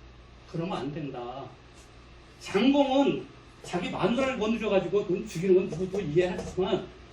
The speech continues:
이분은 뭔 죄냐 이거야. 여기를 죽으면 지금 천하가 다 아는 이 인재고 명상, 명재상이었고 덕망이 높은 사람을 죽이면 너는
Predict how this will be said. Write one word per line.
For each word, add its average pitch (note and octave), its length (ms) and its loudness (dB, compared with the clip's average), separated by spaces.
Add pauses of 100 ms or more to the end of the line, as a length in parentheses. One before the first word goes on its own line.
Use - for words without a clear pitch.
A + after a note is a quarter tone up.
이분은 D4+ 440 6
뭔 A#3+ 200 -4
죄냐 A3+ 200 -2
이거야. E3 420 -4 (920)
여기를 C#4+ 300 2
죽으면 C4+ 360 -2
지금 - 160 -6
천하가 D#4 380 4
다 A3+ 220 0
아는 G3+ 200 0
이 F#3+ 80 -6
인재고 G3+ 520 -4
명상, F#3+ 560 0 (180)
명재상이었고 F3+ 960 2 (220)
덕망이 A#3+ 420 0
높은 G3+ 320 -4
사람을 F#3 280 2
죽이면 G3+ 280 -2 (260)
너는 G3 480 4